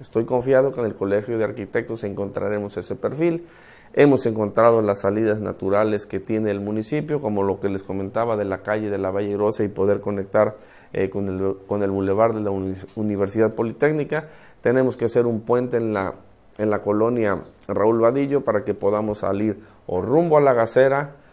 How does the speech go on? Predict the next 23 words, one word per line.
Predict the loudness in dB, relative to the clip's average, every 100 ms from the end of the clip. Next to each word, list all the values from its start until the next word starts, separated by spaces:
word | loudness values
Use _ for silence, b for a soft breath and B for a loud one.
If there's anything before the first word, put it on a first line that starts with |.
| b b
o | 0
rumbo | 2 2 4 2 2
a | 0
la | -2 -2
zona | -4 -2 -2
de | 0
La | 0
Vega | 0 0 -2 -4
para | -4
poder | 0 0 2
darle | 2 2 0 -4 -2
otra | 0 0 0 -4
fluidez | -2 -2 0 0 -2 -10 B B
a | -6
nuestro | -4 -4 -6
tráfico. | -4 -4 -6 -4 -2
Hemos | -2 -4
pensado | -4 -2 -2 -2
también | -2 -2 -2
un | -4
puente | -2 -2 0 -2 -4
que | -6
conecte, | -6 -4 -2 -4 -4 -6